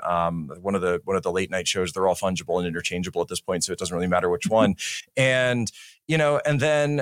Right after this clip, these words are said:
Speaker 1: uh, and then they'll say, "You know, I think we need someone younger." And they, and they just kind of slip it in very, you know, very surreptitiously that, you know, "We need someone younger. We need some young blood. You know, DeSantis is doing some good stuff." And so it's, it's very interesting to watch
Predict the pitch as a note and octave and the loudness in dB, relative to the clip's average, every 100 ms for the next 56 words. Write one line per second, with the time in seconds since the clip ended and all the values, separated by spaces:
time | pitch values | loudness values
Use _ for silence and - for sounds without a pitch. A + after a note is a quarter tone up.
0 | - C#3 C#3 - D3 D3+ D3+ C#3 - D3 | 0 0 2 2 2 2 2 2 2 2
1 | D3 D#3+ D#3 G3 G3+ F3+ D#3+ - E3 D#3+ | 2 2 0 -2 -4 -2 0 0 2 2
2 | C3+ C3 F3 D3+ A#2+ G2+ A#2 A#2+ C3 C3+ | 2 2 2 2 4 4 2 2 2 2
3 | B2+ D3 E3 D3+ A#2+ - - G3+ G3 D#3+ | 2 0 0 0 2 0 0 0 0 2
4 | D3+ B2+ F#2+ B2 C#3 D3+ D#3 D3+ D3+ C#3+ | 4 2 2 4 6 4 4 2 2 2
5 | C#3 - - - C#3 B2+ G#2+ A#2+ C3 C#3+ | 0 -2 -12 -4 2 2 4 4 4 4
6 | C3 - B2+ - D3+ D3+ C3 B2 A2 G2+ | 2 2 2 2 2 2 2 0 2 2
7 | G2+ F#2+ G2 G2 A2 A2+ C#3+ - D#3+ C3 | 2 2 0 2 -2 -2 0 0 2 2
8 | A2 A#2+ A#2 A#2+ A#2 G#2 A2 C3+ B2 G#2+ | 4 2 2 2 2 2 0 0 2 2
9 | A2+ - G#2 G#2+ G#2+ G#2+ G#2 - - C#3 | 2 0 4 6 6 4 2 -4 -6 -4
10 | A2+ - - C#3 D#3 C3+ A#2+ C3+ C3+ C3 | -2 -2 0 2 2 0 -2 0 0 0
11 | A#2 A2 A#2+ - - A2 A2 A2 G#2 A#2+ | -2 -2 0 0 4 4 4 0 0 0
12 | A2+ - A#2 D#3+ E3 C3+ - - B2 F#2+ | 0 -6 -2 0 2 0 -2 0 0 2
13 | A#2+ A#2+ A2 | 4 4 2